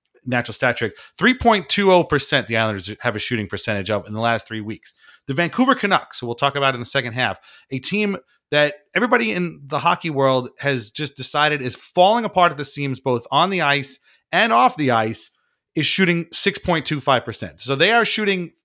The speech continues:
twice as good, <laughs> at, at fifty percent better, or two hundred percent better, I don't know, I'm bad at math, uh, than the Islanders are, and they are literally falling apart at the seams.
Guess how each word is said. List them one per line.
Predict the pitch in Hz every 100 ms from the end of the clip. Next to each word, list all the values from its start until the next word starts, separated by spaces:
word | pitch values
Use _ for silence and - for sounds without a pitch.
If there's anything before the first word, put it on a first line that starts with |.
| _ _ -
twice | - 151 220 262 214
as | 180
good, | 170 190 160 151 135 - - - -
<laughs> | - - -
at, | 156 - -
at | 151 151 -
fifty | 269 262
percent | 208 - 190 151 127
better, | 160 160 139 127 - _ -
or | 113
two | -
hundred | 208 127
percent | 104 110 90
better, | 92 98 90 85
I |
don't | 95
know, | 82
I'm | 82
bad | 90 85
at | 87
math, | 85 -
uh, | 147 135 131 117 _ _ _ 139
than | 170
the | 165
Islanders | 190 180 143
are, | 127 120 120
and | 135
they | 160
are | 165 151
literally | 156 170 160
falling | - 151 135
apart | 139 135
at |
the | 110
seams. | - 113 73